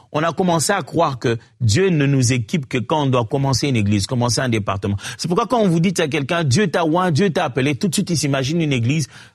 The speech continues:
Comme les églises, c'est un peu difficile à faire maintenant, euh, avec les lois et tout, une chaîne YouTube et on fait une église numérique. Non. Pour être roi, les gens étaient oints. Pour tenir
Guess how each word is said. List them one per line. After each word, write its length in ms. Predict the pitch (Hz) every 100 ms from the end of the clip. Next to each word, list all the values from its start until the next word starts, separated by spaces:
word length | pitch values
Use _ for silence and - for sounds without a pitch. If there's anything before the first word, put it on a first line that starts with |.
| _
Comme 200 | - 117
les 160 | 151 135
églises, 260 | 139 170 -
c'est 60 |
un 80 | 127
peu 140 | 120
difficile 440 | 143 131 127 139 147
à 80 | 113
faire 300 | 147 160 160
maintenant, 420 | 117 110 135 151
euh, 240 | 120 107 101 - _
avec 320 | 113 110 117
les 160 | 120 113
lois 320 | 107 127 143
et 80 | 107
tout, 280 | 104 175 202 _
une 160 | 190 208
chaîne 220 | 214 180
YouTube 460 | 160 127 131 139 151 - _ -
et 160 | 131 135
on 100 | 131
fait 160 | -
une 80 | 156
église 280 | 131 135 113
numérique. 440 | 113 90 71 - _ _ _ _ _ _ _ _ -
Non. 300 | 170 147 82 - _ _ - _ _ _ _
Pour 180 | - 214
être 260 | 156 - 92
roi, 480 | - 85 107 - - _ _ _ _ _ _ _ _
les 140 | 110 107
gens 160 | 110
étaient 240 | 131 90 90
oints. 320 | 87 104 90 _ _ _ _ _ _
Pour 260 | 139 131 -
tenir 540 | 131 110 131 160 156